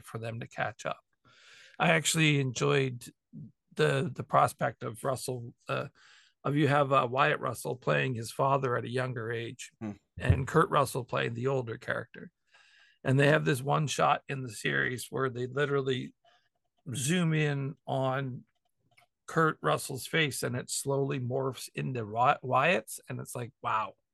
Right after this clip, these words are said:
Speaker 1: they really do have the same bone structure in their face.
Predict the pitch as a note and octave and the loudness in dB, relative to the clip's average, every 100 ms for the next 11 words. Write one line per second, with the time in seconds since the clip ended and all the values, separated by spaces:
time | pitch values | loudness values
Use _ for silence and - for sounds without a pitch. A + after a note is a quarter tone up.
0 | _ _ _ _ _ _ _ - E3 E3+ | _ _ _ _ _ _ _ -8 0 4
1 | D#3+ C3 C#3 D#3 D3 C#3+ C#3+ C3 B2+ - | 4 2 0 4 4 4 2 0 -4 -2
2 | C3+ A2+ B2 C3+ C3 - B2+ A2 G2+ A2+ | 0 2 0 0 -6 -8 -6 -8 -6 -4
3 | A#2+ B2+ - - - - - G#2+ - - | -4 -4 -6 -2 0 0 -4 -10 -14 -10
4 | - F#2+ - | -12 -12 -18